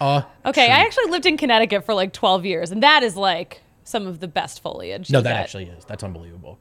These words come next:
Speaker 2: Not like
Speaker 1: Connecticut
Speaker 2: that
Speaker 1: is.
Speaker 2: turd of New Jersey.
Speaker 1: Jersey, in this regard, underrated. Someone in the chat says, "Is fall in Denver even rated highly?" Probably not. I just know, I heard Adam say it once. And that, that informs most of my content, taking shots at him when he's not around to hear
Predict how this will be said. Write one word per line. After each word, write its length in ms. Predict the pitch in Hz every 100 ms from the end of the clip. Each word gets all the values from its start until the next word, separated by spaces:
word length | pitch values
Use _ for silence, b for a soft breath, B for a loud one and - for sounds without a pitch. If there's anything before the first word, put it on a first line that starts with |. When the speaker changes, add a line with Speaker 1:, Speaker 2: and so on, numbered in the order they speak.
| -
Speaker 2:
Not 180 | 202 190
like 140 | 208
Speaker 1:
Connecticut 40 |
Speaker 2:
that 140 | 185 156
Speaker 1:
is. 80 | -
Speaker 2:
turd 320 | - 196 185
of 120 | 156
New 100 | 180
Jersey. 560 | 165 165 175 160 165 202 - b b
Speaker 1:
Jersey, 500 | 113 196 196 233 240 -
in 140 | 151 147
this 200 | 180 -
regard, 380 | 185 202 202 -
underrated. 600 | 151 147 135 113 107 -
Someone 200 | 196 208
in 80 | 196
the 80 |
chat 280 | 151 160 156
says, 200 | 170 131
"Is 140 | 123 -
fall 300 | 135 127 127
in 100 | 120
Denver 320 | 120 117 113
even 240 | 113 107
rated 280 | 104 101 101
highly?" 360 | - 98 101 104
Probably 340 | - 233 170
not. 340 | 117 120 107 -
I 80 | 120
just 180 | 120
know, 120 | 135 123 107
I 200 | 107 131
heard 180 | 151 110
Adam 260 | 104 117
say 180 | 120 123
it 60 | 120
once. 420 | 127 131 - - _ _ _ -
And 200 | 113 110
that, 160 | 110 110 135
that 240 | 131 143
informs 460 | 135 - 123 107 95
most 260 | 101 -
of 40 | 101
my 100 | 90
content, 420 | 90 92 92 - -
taking 260 | - 131
shots 300 | 110 131 120
at 80 | -
him 120 | 120 131
when 100 | 123
he's 180 | 139
not 140 | 139 139
around 360 | 139 127 95 -
to 80 |
hear 140 | 107